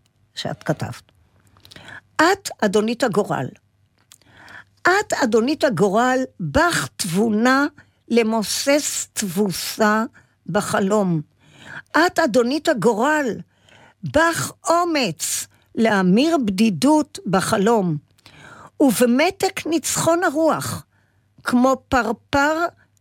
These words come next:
שהווייתו פרפר, תהי כוח שהווייתו כוח כעלמים."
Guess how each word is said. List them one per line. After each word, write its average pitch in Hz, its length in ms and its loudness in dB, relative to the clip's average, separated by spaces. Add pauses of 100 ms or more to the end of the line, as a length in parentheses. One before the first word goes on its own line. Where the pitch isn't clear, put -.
(100)
שהווייתו 175 1120 -2
פרפר, 220 580 0 (600)
תהי 240 320 0 (200)
כוח 311 720 0 (400)
שהווייתו 180 1400 -2 (560)
כוח 247 680 -2 (400)
כעלמים." 185 880 0